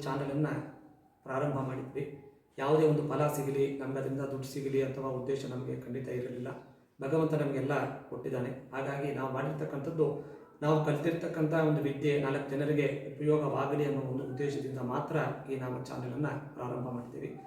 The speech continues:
ನಾವು ಮಾಡಿರ್ತಕ್ಕಂಥ ಪ್ರಯತ್ನಕ್ಕೆ ಭಗವಂತ ಆಶೀರ್ವಾದ, ಮನೆ ದೇವರ ಆಶೀರ್ವಾದ, ತಂದೆ ತಾಯಿರ ಆಶೀರ್ವಾದ, ಗುರು ಹಿರಿಯರ ಆಶೀರ್ವಾದ ಮತ್ತು ನಮ್ಮ ಸ್ನೇಹಿತರ ಒಂದು ಸಹಕಾರ, ಎಲ್ಲ ನಮ್ಮ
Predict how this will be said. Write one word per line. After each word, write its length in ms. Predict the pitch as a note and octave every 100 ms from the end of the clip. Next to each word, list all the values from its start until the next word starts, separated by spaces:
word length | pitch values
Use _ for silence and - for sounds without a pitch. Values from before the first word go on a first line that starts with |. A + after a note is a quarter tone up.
| - - - _ _ -
ನಾವು 200 | C#3+ D3+
ಮಾಡಿರ್ತಕ್ಕಂಥ 600 | D3 D#3+ - E3 D#3+ D#3 E3 D#3+ - - - - _ _ -
ಪ್ರಯತ್ನಕ್ಕೆ 680 | D3 D3+ D3 C#3+ D3+ - B2+
ಭಗವಂತ 320 | D3 D3 D3 D3 - - - -
ಆಶೀರ್ವಾದ, 500 | B2+ C3+ C#3+ C#3+ C#3 D3 - - - - - - - _ -
ಮನೆ 260 | C3 D3 C#3+
ದೇವರ 220 | C#3+ C#3
ಆಶೀರ್ವಾದ, 420 | C3 C#3 C#3+ C#3
ತಂದೆ 440 | C#3 C#3 C3+ C#3 C3+
ತಾಯಿರ 240 | C3+ C3+ C3+ - - -
ಆಶೀರ್ವಾದ, 460 | B2 C3+ C3+ C#3 C#3 C3+
ಗುರು 200 | C#3+ D3
ಹಿರಿಯರ 260 | C#3 C#3 C3
ಆಶೀರ್ವಾದ 480 | B2 - C#3+ C#3 C#3 C#3+
ಮತ್ತು 480 | D3+ E3+ - - - - - - D3+
ನಮ್ಮ 160 | D#3+ D3 - -
ಸ್ನೇಹಿತರ 500 | - C#3 D#3+ D#3+ D#3
ಒಂದು 300 | D3 C#3+ C#3
ಸಹಕಾರ, 720 | C#3 C#3+ C#3+ D3 C#3+ C#3+ C#3
ಎಲ್ಲ 360 | C#3 D#3 D3+ C#3
ನಮ್ಮ 180 | C#3